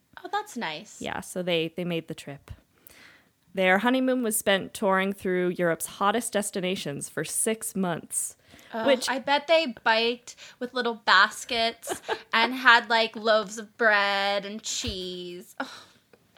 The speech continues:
Speaker 1: so precious.
Speaker 2: Did you bike? Did you bread? Did you cheese?
Speaker 1: Yes.
Speaker 2: I love that their
Speaker 1: Oui.
Speaker 2: honeymoon is almost as long as how long they've known each other.
Speaker 1: Yeah,
Speaker 2: It's, like,
Speaker 1: that's, I think
Speaker 2: basically
Speaker 1: that's
Speaker 2: just an introduction.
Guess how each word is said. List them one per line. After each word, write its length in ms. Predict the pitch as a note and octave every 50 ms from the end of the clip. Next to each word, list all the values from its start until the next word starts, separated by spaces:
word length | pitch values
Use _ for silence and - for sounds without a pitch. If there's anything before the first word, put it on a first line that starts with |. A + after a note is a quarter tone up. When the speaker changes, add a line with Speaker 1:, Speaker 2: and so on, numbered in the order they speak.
| - _ _ - - _ _ _ - -
Speaker 1:
so 280 | - - - C#4+ B3
precious. 420 | A3+ - - - G#3+ - - C#3 -
Speaker 2:
Did 220 | A3+ A#3+ G3 F#3
you 160 | G#3 A3+ A3+
bike? 500 | F3+ - F#3 F3 F3 F3 A3 - - -
Did 240 | - G3 G3 F#3 -
you 140 | G3 G3 F3+
bread? 480 | - - E3+ D3+ D#3 D#3+ E3+ - -
Did 280 | - F#3 F3 E3 - -
you 120 | F#3 F3
cheese? 920 | - - - - G#3+ F3 D#3+ D#3 D3+ D3+ E3 G3 E4 A4+ - - - - - _ _ _ _ _ - - - - _ _ _
Speaker 1:
Yes. 640 | - B3+ A#3+ A3+ A3+ A3 G#3 G3+ G3 G3 G3 G3+ - - -
Speaker 2:
I 140 | A3+ C4 D#4
love 200 | F4 F4 F#4 F4+
that 140 | F4+ G4 F4+
their 120 | E4+ E4
Speaker 1:
Oui. 60 | D4+
Speaker 2:
honeymoon 480 | C#4+ C4+ C4 C4 C4+ C#4 - F4 A#4 D5 -
is 280 | - G#3 G#3 G#3 G#3+ - - _ _ _ _ _
almost 460 | F#3 F#3 F#3+ G3 G#3+ G#3 G#3+ A3 -
as 160 | G#3 G#3+ F#3
long 420 | F#3+ F3+ F3 F3 F3 F3 F3+ F#3 E3+
as 200 | - E3+ F3+ D#3
how 320 | E3+ E3 - - F3 E3 E3+
long 380 | E3 D#3 D#3+ D#3 D#3 E3 D#3+
they've 180 | D#3+ D#3 D3 -
known 240 | D3+ D3+ D3+ D3 D3
each 180 | D#3 - -
other. 300 | - C#3 C#3 - D#3+ - - - _ _ _ _ _ _ _ _ _ _ _ _
Speaker 1:
Yeah, 160 | B3+ B3+ G#3
Speaker 2:
It's, 120 | G#3 - -
like, 140 | C#4+ C#4 B3+
Speaker 1:
that's, 120 | G#3 -
I 100 | - -
think 60 | A#3 - E4+ F#4+ -
Speaker 2:
basically 60 | A#3+
Speaker 1:
that's 100 | B3+ B3+
Speaker 2:
just 160 | G#3+ G#3+ - A3
an 80 | F#3+ -
introduction. 800 | F#3+ F#3+ F3+ - G3+ D#3+ - E3+ E3+ - - - - - G#3 C#4